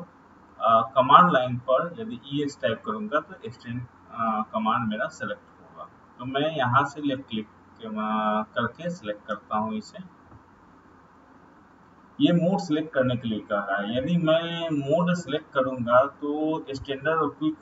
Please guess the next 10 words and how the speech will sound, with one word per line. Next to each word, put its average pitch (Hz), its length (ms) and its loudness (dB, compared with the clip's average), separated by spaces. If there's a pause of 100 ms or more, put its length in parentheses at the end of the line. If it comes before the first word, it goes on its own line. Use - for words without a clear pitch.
होगा। 139 260 0 (640)
तो - 180 -12 (760)
मैं 123 160 0
देखता 127 280 2
हूँ 151 200 2
इसके 143 200 -6
अंदर 127 200 -2
कौन 127 300 0
सा 131 160 -2
मोड 123 320 -2